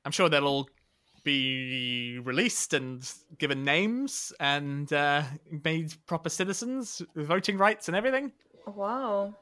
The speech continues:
Speaker 2: And they'll be the, the mutants of the Transformers world. Bigger, better.
Speaker 1: Oh.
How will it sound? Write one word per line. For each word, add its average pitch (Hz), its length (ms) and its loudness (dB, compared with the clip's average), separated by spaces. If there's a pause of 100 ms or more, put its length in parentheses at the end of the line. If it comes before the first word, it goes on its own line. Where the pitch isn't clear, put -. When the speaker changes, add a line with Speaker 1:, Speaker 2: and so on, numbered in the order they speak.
(120)
Speaker 2:
And 208 180 -4
they'll 220 260 4
be 220 260 2
the, 202 580 6
the 220 180 0
mutants 220 840 2
of 196 140 -4
the - 80 -2
Transformers 196 680 -2
world. 190 480 4 (1000)
Bigger, 240 220 6
better. 202 480 6 (600)
Speaker 1:
Oh. 117 680 -6